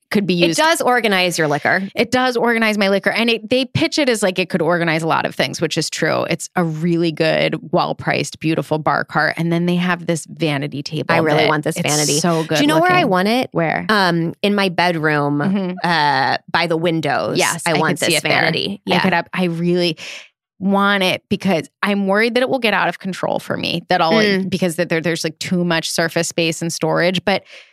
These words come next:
Speaker 1: we live in New York, so vanity is <laughs> kind of a rare thing. But doing your makeup at the sink, it just, it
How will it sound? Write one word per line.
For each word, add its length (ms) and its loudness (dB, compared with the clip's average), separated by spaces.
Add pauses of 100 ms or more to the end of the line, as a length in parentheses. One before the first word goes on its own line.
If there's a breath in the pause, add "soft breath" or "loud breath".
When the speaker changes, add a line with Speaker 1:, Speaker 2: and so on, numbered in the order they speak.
(460 loud breath)
Speaker 1:
we 180 4
live 120 2
in 80 0
New 60 2
York, 240 2
so 160 0
vanity 340 0
is 100 -2
<laughs> 0 -
kind 300 0
of 80 -2
a 80 0
rare 260 2
thing. 300 0
But 220 -2 (400 loud breath)
doing 280 2
your 120 2
makeup 420 0 (100)
at 360 0
the 580 2 (280)
sink, 460 -2
it 120 -6
just, 180 -4
it 160 -4